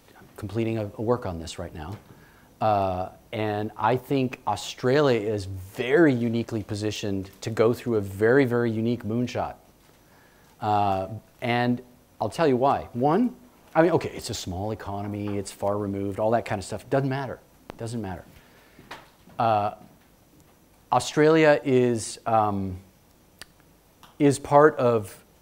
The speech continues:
uh, some vital security networks with the United States. It's part of the, it's aukus,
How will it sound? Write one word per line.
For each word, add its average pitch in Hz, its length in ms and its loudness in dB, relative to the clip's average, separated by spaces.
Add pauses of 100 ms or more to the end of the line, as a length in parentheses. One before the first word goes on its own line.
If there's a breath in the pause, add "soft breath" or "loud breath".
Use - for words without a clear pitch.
(320)
uh, 101 320 0 (140)
some 120 220 -2
vital 127 280 6
security 151 440 -2
networks 156 580 -2 (360)
with 123 120 -2
the 120 60 0
United 117 220 0
States. 151 500 2
It's - 120 -20
part 113 200 -4
of 98 80 -8 (140)
the, 120 80 -8
it's 98 260 -8
aukus, - 600 0